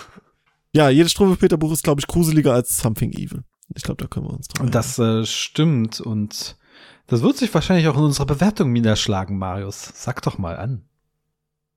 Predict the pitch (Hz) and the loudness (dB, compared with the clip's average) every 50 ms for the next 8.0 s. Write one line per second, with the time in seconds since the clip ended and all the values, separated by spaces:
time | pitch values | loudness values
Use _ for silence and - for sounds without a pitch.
0 | _ - - 113 113 113 110 110 113 113 117 123 131 147 156 160 156 - - - | _ -4 -2 0 2 2 2 2 2 2 2 2 2 0 0 -2 -6 -12 -18 -20
1 | _ _ _ _ _ _ _ _ _ _ _ _ _ _ _ _ _ - 156 156 | _ _ _ _ _ _ _ _ _ _ _ _ _ _ _ _ _ -6 -2 -2
2 | 165 160 - - - 226 240 262 - - - - 170 190 233 - - 240 - - | -2 -2 0 0 2 4 4 4 2 2 2 2 4 4 4 2 -2 -4 -2 0
3 | 202 185 180 180 170 170 - 165 156 - 151 143 143 139 - 127 123 143 156 143 | 0 2 2 0 0 0 0 0 0 2 2 2 2 2 2 2 2 2 0 0
4 | 143 123 - - - - - - - - 120 143 120 110 123 135 - 160 151 - | -4 -4 -4 -4 -8 -10 -12 -12 -6 -2 0 0 0 0 -2 -4 -4 -6 -6 -6
5 | - 139 147 151 151 - 170 180 - _ _ _ _ _ _ - - 123 - - | -6 -6 -6 -6 -6 -6 -8 -10 -10 _ _ _ _ _ _ -14 -14 -12 -10 -8
6 | 127 120 117 113 113 - - 123 123 120 123 - - - - - _ _ _ _ | -8 -6 -6 -6 -6 -4 -4 -4 -4 -6 -6 -8 -10 -14 -14 -16 _ _ _ _
7 | _ _ _ _ _ _ - 139 139 139 127 120 135 - - - - - - | _ _ _ _ _ _ -2 -2 0 0 -2 -2 -4 -6 -8 -10 -12 -14 -20